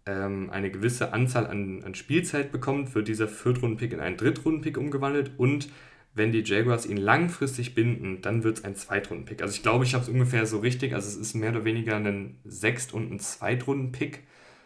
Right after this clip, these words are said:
äh, oder wahrscheinlich ein Fünft- und ein Zweitrunden-Pick, wenn er langfristig, äh, bei den Jaguars spielt. Und wenn er halt floppt, dann geben die Jaguars einen Sechstrunden-Pick und einen Viertrunden-Pick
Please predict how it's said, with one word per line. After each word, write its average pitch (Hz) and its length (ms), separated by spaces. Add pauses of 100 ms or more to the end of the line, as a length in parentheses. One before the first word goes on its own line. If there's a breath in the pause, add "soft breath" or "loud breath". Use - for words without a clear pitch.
(140 loud breath)
äh, 101 120
oder 95 200
wahrscheinlich 101 280
ein 101 120
Fünft- 127 360
und 123 200
ein - 20
Zweitrunden-Pick, 123 720
wenn 110 220
er 107 180
langfristig, 110 840 (180)
äh, 101 200
bei 98 160
den 101 140
Jaguars 104 380
spielt. 127 420 (480 loud breath)
Und 107 160
wenn 104 140
er 104 160
halt 101 180
floppt, 123 480
dann 104 420
geben 107 380
die 101 260
Jaguars 101 600
einen 98 280
Sechstrunden-Pick 104 920
und 85 120
einen 95 140
Viertrunden-Pick - 1000